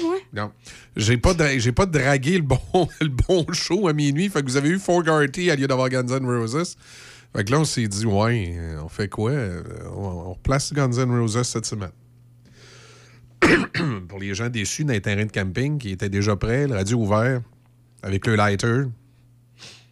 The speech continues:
Speaker 2: la petite caisse de bière, en
Speaker 1: Mm.
Speaker 2: gang. « Hey,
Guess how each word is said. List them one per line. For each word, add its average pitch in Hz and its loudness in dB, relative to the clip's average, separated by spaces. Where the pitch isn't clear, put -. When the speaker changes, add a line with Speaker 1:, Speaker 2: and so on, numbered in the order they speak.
Speaker 2:
la - -12
petite - -12
caisse 107 0
de 104 2
bière, 117 0
en 170 0
Speaker 1:
Mm. 180 2
Speaker 2:
gang. « 151 4
Hey, 214 4